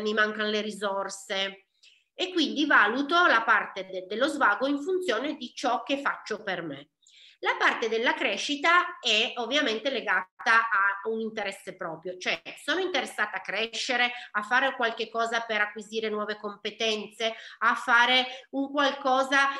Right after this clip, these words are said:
che mi aiuti a fare un percorso di crescita personale attraverso, eh, letture, attraverso, eh, l'ascolto di audiolibri, attraverso corsi, corsi d'aggiornamento.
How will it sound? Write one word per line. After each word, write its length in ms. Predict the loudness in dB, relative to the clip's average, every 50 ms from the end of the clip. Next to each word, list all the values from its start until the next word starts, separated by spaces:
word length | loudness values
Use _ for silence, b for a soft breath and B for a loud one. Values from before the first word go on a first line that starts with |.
| B B B
che 220 | _ -2 0 0 0
mi 220 | 0 0 0 0 2
aiuti 560 | 2 2 2 2 2 2 0 0 0 0 2
a 100 | 0 0
fare 200 | 2 0 0 0
un 100 | 0 -2
percorso 440 | -4 -6 -6 -4 -8 -8 -8 -10 -12
di 140 | -12 -12 -10
crescita 440 | -8 -8 -8 -8 -8 -8 -6 -6 -6
personale 760 | -6 -10 -12 -12 -10 -8 -2 2 4 6 6 6 4 2
attraverso, 920 | -2 -4 -8 -6 -4 -4 -4 -2 -2 -4 -4 -6 -8 -8 -6 -4 -4 -4 -4 B B B B B
eh, 100 | -12 -8
letture, 800 | -8 -8 -8 -10 -14 _ -8 -6 -4 -2 0 0 2 2 2 2
attraverso, 840 | 2 0 -2 -4 -6 -6 -4 -4 -6 -6 -8 -10 -8 -6 -6 -6 -6 B B B B B
eh, 260 | -8 -6 -6 -4 -2
l'ascolto 500 | -4 -4 -4 -6 -8 -6 -6 -6 -6 -8
di 140 | -6 -4 -4
audiolibri, 720 | -4 -4 -4 -6 -6 -6 -4 -4 -2 -2 -2 -4 -2 -2 -4
attraverso 640 | -4 -4 -6 -8 -6 -6 -8 -10 -10 -12 -14 -14 -10
corsi, 580 | -4 -2 2 2 4 2 2 0 -6 -10 -12 -12
corsi 340 | -10 -10 -12 -12 -12 -14 -12
d'aggiornamento. 1300 | -10 -10 -8 -8 -8 -8 -8 -6 -6 -4 -2 0 0 0 0 0 -2 -4 -2 0 0 0 0 -2 -6 _